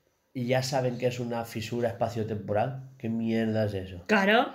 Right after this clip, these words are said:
Speaker 2: es que, a ver.
Speaker 1: Pero es porque ya lleva dos años. Cuando tú llegas, ya lleva dos años la fisura espaciotemporal ahí.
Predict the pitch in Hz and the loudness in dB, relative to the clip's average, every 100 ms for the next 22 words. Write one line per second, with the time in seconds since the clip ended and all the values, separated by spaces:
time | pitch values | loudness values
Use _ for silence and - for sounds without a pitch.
0 | - 240 - 247 226 226 151 151 - 165 | -4 2 6 6 6 8 8 8 8 6
1 | 170 156 156 160 165 156 143 170 135 104 | 8 6 8 8 8 6 6 6 4 -2
2 | 123 123 139 175 175 139 151 139 131 151 | -2 0 0 4 4 6 2 2 4 6
3 | 156 160 160 131 139 156 123 117 117 110 | 6 6 6 4 2 2 2 0 -2 -4
4 | 117 117 117 113 110 107 107 104 98 92 | -2 -2 -2 -4 -4 -4 -2 -2 -2 -4